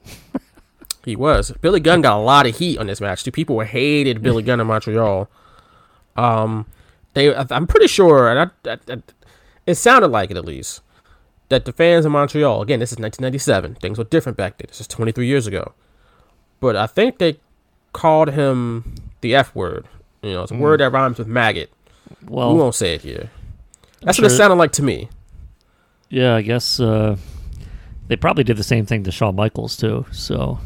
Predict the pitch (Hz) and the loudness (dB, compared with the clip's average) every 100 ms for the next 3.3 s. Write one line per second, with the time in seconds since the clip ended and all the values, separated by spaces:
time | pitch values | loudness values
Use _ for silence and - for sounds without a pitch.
0 | - - 123 95 95 123 127 107 101 135 | -6 -6 -4 -4 -6 -6 -6 -6 -4 2
1 | 180 208 156 117 78 - - - - - | 4 4 -2 -2 -6 -8 -12 -12 -14 -16
2 | - - _ _ _ _ _ - - 147 | -20 -20 _ _ _ _ _ -18 2 4
3 | 120 117 | 8 8